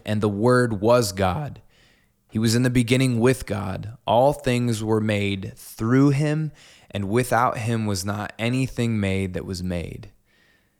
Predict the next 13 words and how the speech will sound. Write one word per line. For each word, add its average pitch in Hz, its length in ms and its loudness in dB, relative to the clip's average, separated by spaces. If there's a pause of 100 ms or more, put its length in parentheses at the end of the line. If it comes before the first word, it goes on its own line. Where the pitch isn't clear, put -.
(240)
And 104 100 -2
in 120 140 2
him 117 180 2
was 101 160 0
life, 95 520 -2
and 98 100 -2
the 95 80 -2
life 110 480 2
was 104 140 -2
the 101 120 0
light 98 640 2
of 92 240 -4
men. 87 460 -2